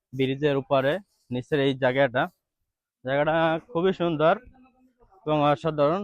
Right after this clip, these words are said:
আজকে ভাইরা কাজ করতে আছে, আহ, তো আমার কাছে জিনিসগুলো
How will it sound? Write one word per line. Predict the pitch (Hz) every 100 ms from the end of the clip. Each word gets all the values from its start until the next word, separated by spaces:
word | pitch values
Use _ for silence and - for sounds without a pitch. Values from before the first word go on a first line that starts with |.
| 180 -
আজকে | 113 - 151 147 147
ভাইরা | 127 131 143 143
কাজ | 139 139
করতে | - 147 -
আছে, | 147 - 151 160 _ _ _ - 466 453 440 - - -
আহ, | 135 135 135 135 127 139 139 _ _ _
তো | 151 143 139
আমার | 139 139 135
কাছে | 135 - 123 123 - _ _ _ _ _ _ _ _ _
জিনিসগুলো | 120 131 131 135 131